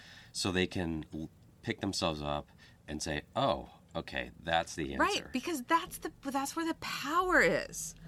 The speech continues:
Speaker 2: They get, like, they're coming to the realization on their own. Because if you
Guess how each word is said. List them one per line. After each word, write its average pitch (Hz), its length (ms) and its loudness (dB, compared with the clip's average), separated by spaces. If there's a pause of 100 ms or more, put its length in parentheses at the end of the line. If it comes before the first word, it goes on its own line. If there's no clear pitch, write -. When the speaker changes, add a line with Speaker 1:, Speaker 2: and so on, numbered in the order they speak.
(400)
Speaker 2:
They 247 120 0
get, 262 500 -2
like, 240 220 2
they're 254 180 6
coming 269 480 2
to 320 120 -2
the 320 100 2
realization 220 800 0
on 180 140 -2
their 165 160 -6 (120)
own. 156 300 -2 (1160)
Because 233 580 2
if 208 180 0
you 233 200 -4